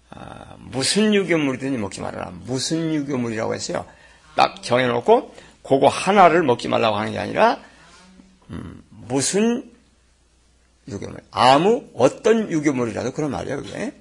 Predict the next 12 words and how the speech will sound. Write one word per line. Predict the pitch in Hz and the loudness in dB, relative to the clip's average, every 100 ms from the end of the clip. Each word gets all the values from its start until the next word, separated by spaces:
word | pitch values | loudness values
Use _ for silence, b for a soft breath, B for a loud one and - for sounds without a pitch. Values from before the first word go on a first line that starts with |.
| _ _ _ - | _ _ _ -20
예. | - B B B B B B B | -20 B B B B B B B
어떤, | - 104 156 - - 196 104 107 | -6 4 4 4 2 2 0 -4
무슨, | 143 - 175 - | -2 0 -2 -2
이 | 131 | 2
말이 | 139 175 - - _ _ - - | 2 2 -4 -12 _ _ -20 -14
히브리 | - 214 202 | -4 0 2
말이 | 151 156 - | 2 2 -2
콜이라는 | - 214 208 208 180 151 | 0 2 4 4 4 4
단어를 | 120 107 | 2 0
그렇게 | 101 123 | -6 -10
번역을 | 98 117 123 107 | -4 -2 -2 -4
했습니다. | 131 107 87 82 | -4 -6 -6 -8